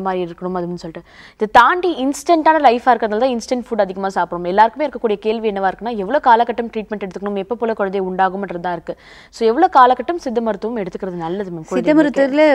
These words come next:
Speaker 2: குறைஞ்சது ஒரு மூணு மாசத்துல இருந்து ஆறு மாசத்துல உங்களுக்கு நல்ல சக்சஸ்ஃபுல் ட்ரீட்மெண்ட் கிடைக்குது. ரெமெடி கிடைக்குது.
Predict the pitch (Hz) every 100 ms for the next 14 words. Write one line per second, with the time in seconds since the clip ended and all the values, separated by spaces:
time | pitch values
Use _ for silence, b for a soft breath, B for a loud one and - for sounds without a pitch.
0 | 233 214 254 302 302 254 202 185 196 220
1 | 226 226 233 277 294 302 226 233 226 233
2 | 254 240 202 196 185 190 196 185 208 196
3 | 214 196 190 196 190 170 175 190 151 190
4 | - b b b - 208 247 262 208 180
5 | 185 175